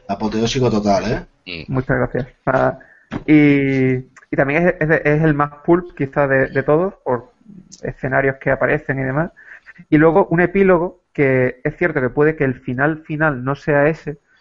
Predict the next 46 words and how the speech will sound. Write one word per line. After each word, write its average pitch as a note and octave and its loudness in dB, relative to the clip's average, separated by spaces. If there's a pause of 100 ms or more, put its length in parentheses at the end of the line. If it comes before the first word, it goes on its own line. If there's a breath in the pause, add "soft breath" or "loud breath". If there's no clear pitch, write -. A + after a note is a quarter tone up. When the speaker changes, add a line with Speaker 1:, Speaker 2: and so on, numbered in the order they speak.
(220 soft breath)
Speaker 3:
y C#3 0
que C#3 2
se C3+ -4
prolongue C#3 0 (120)
a, B2 2
a - -4
un C#3 -2
epílogo D#3 2 (380 soft breath)
que C#3 0
es C#3 -2
casi D#3 -4
un C#3 -4
módulo D3+ 4
opcional, B2 -4
que C3 -8
ya C3 2
depende C3+ 0
de, C3 2
de C3 -4
cómo C#3 -2
acabe C#3 0
el C3+ -2
Corazón C3+ -4
de C3+ 2
la C3+ 2
Bestia, D#3 -2 (340 soft breath)
pues, B2+ 0 (140)
mm, C3 -10
te C3 -2
vienen C#3 0
formas D3 -2
de D3 0
cerrar C3 -4
la, C3+ 0
la B2+ 0
campaña, B2+ -6
¿no? - -18 (880)
Eh, C3 2 (420)
y C3+ 0
bueno, D3+ -4
o - -20
sea, B2 -4 (160)
poco C3 -2
más. C#3 -2
O - -20
sea, C3 0